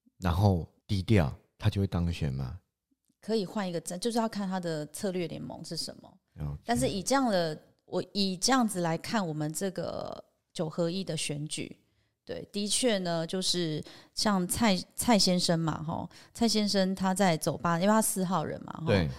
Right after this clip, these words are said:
Speaker 2: 走八的这一年呢，的确就是没有很低调。
Speaker 1: 啊。
Speaker 2: 哦，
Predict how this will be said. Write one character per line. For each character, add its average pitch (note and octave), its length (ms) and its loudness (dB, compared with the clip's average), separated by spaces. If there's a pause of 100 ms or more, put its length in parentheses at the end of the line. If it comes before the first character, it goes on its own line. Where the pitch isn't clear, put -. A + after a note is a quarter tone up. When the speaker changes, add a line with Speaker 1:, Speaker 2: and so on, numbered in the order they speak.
(140)
Speaker 2:
走 E3+ 180 2
八 G3+ 220 2
的 G3 100 4
这 F3+ 180 2
一 F3 120 2
年 D#3 260 -2
呢， G2 300 -6
的 D#3+ 120 -10
确 D#3+ 220 -2
就 D#3 140 -6
是 - 420 -6
没 F3 160 -2
有 F3+ 160 0
很 D#3 160 -4
低 D3+ 160 -12
调。 D#3 160 -2 (1000)
Speaker 1:
啊。 E2 80 -4
Speaker 2:
哦， D#2 960 -6